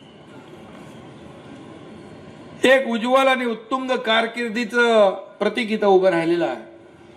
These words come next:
सर्वसामान्यांचा आवाज बनलेल्या समाजसेवकाची ही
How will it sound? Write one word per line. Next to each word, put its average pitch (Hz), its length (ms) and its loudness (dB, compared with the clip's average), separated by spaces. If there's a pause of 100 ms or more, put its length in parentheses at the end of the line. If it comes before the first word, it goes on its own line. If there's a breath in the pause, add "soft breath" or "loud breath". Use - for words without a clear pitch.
(2250)
सर्वसामान्यांचा 240 1120 2
आवाज 240 520 4
बनलेल्या 226 520 -2
समाजसेवकाची 240 1120 -2
ही 208 500 2